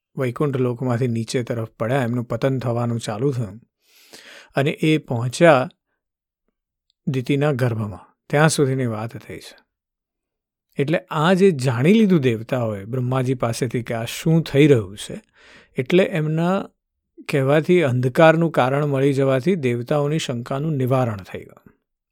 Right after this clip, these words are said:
અને એ બધા સ્વર્ગલોકમાં પાછા આવી ગયા. આ બાજુ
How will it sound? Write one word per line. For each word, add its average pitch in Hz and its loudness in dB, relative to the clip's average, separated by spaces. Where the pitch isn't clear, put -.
અને 147 0
એ 139 2
બધા 131 0
સ્વર્ગલોકમાં 117 -4
પાછા 101 -10
આવી - -16
ગયા. - -20
આ 135 -2
બાજુ 139 2